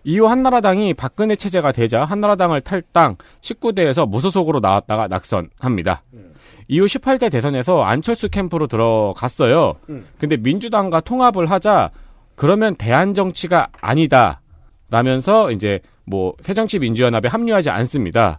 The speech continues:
Speaker 2: 음.
Speaker 1: 그러면서 이제 뭐, "잘 되길 빕니다." 이러면서 나왔더라고요.
Speaker 2: 음.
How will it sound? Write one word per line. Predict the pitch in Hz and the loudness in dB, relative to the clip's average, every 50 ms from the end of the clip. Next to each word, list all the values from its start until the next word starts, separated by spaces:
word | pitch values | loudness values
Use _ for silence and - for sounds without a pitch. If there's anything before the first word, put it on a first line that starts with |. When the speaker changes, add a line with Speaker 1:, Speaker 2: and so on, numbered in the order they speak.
| _ - | _ -18
Speaker 2:
음. | 104 92 | -12 -6
Speaker 1:
그러면서 | - 127 127 131 135 120 123 | -4 -2 -2 0 -2 -2 -2
이제 | 107 101 90 101 98 71 | -4 -4 -4 -4 -6 -6
뭐, | 90 98 95 | -8 -10 -8
"잘 | 120 117 117 131 | -4 -2 0 2
되길 | 139 147 139 139 131 | 2 2 2 2 0
빕니다." | 107 - 110 117 131 135 127 135 127 107 | -2 -2 -2 0 0 2 2 2 2 2
이러면서 | 92 95 98 95 87 87 | 2 0 -2 -2 -2 -2
나왔더라고요. | 82 87 95 101 - 98 87 80 71 78 85 104 95 - - | 0 0 0 0 -2 -4 -8 -8 -6 -6 -4 -4 -4 -4 -4
Speaker 2:
음. | 156 156 147 110 85 69 | -6 -6 -6 -6 -10 -16